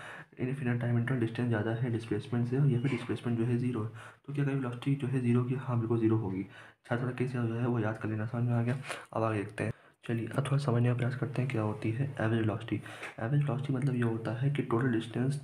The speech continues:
तो मतलब average velocity होती है displacement upon time interval होती है, ये हमेशा लार्ज interval, ये हमेशा लार्ज time interval से निकाली जाती है, ठीक है। Average velocity इसको डेल्टा S upon delta T, इसको एच two minus x वन upon एच टू to वन टी वन होता है, समझ में आ गया। अब जानते हैं अगर कोई,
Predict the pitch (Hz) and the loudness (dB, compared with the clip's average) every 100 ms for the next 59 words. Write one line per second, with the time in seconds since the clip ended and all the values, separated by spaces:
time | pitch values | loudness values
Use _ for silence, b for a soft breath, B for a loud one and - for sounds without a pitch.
0 | - - 123 120 117 117 135 147 - 123 | -6 -4 0 0 0 -2 2 2 2 0
1 | 110 110 113 - 107 - 110 110 143 143 | 0 0 2 2 2 2 -2 2 4 4
2 | 143 113 113 120 120 117 110 104 107 113 | 4 0 2 0 2 2 0 -2 -2 -2
3 | 143 - - _ 117 117 120 110 117 117 | -4 -10 -16 _ -6 -4 0 2 2 0
4 | 117 117 143 135 110 113 113 117 113 110 | -2 -2 -2 -2 -2 -2 -2 -2 2 2
5 | 117 107 107 110 - 113 101 98 98 104 | 2 0 0 0 0 0 0 -2 -4 -6
6 | 107 139 143 B B B - 113 135 120 | -2 -2 -4 B B B -6 -2 -2 -2
7 | - 143 127 113 117 120 - 117 107 107 | -6 -6 0 2 4 2 2 0 2 0
8 | 104 123 131 - - 143 127 120 117 - | 0 -2 -2 -6 -6 -4 -2 0 -2 -2
9 | 117 113 110 110 113 113 107 110 107 117 | -2 -2 -4 -2 -2 -2 -2 -2 -2 -2
10 | 113 117 113 117 117 B B B B - | -2 -2 -2 -2 -2 B B B B -6
11 | 127 120 123 143 143 120 127 | -2 0 2 2 2 0 2